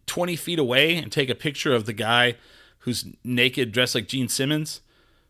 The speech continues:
give him some money. That's what they're out there for. And they stand out there all day. It's a hundred and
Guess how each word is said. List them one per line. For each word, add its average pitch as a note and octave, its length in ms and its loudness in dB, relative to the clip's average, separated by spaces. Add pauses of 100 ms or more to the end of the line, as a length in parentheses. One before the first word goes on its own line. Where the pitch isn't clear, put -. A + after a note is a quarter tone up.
(480)
give A#3 160 2
him F3 120 -4
some B2+ 220 -2
money. F#2 300 -10 (200)
That's F#3+ 220 -2
what A#3 140 -8
they're F#3 160 4
out C#3+ 180 4
there C#3+ 100 -2
for. C#3+ 400 -4 (480)
And A#2 380 0 (580)
they E3+ 100 0
stand F#3+ 340 2
out E3+ 140 0
there C#3 140 4
all C#3 120 2
day. D#3+ 260 2 (720)
It's C3 140 -4
a C#3 80 2
hundred D3 320 2
and A#2+ 160 -4